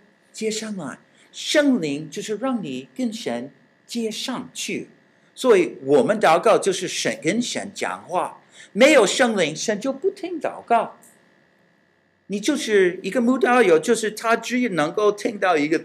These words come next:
祷告，就是说，“主啊，求你能够赦免我。主啊，让，求你能够让我做你的信徒。主啊，求你能够帮助我，拯救我。”就是这样子，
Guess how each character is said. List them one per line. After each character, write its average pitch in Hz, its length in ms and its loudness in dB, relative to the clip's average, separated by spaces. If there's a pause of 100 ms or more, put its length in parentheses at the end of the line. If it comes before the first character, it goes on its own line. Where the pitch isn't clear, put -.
祷 113 180 0
告， 143 380 -2 (260)
就 208 120 -10
是 185 160 -6
说 175 200 -4 (100)
，“主 165 260 -4
啊， 143 180 -2
求 165 160 -6
你 156 80 -8
能 147 100 -4
够 147 140 -6
赦 147 260 -2
免 120 300 -6
我。 - 100 -20 (640)
主 202 220 2
啊， 185 180 8
让， 180 280 4
求 190 200 2
你 190 120 -4
能 165 180 -4
够 180 260 0
让 190 220 0
我 156 140 0
做 160 240 -2
你 123 160 -8
的 120 260 -4 (100)
信 175 360 -10
徒。 113 200 -16 (540)
主 202 180 2
啊， 185 220 6
求 196 220 2
你 196 120 -4
能 180 220 -6
够 196 280 -2
帮 196 340 -6
助 190 240 -10
我， 131 260 -2
拯 175 300 -8
救 185 220 0
我。” 107 300 -6 (520)
就 - 140 -8
是 247 140 -10
这 240 120 -8
样 247 160 0
子， 170 240 -6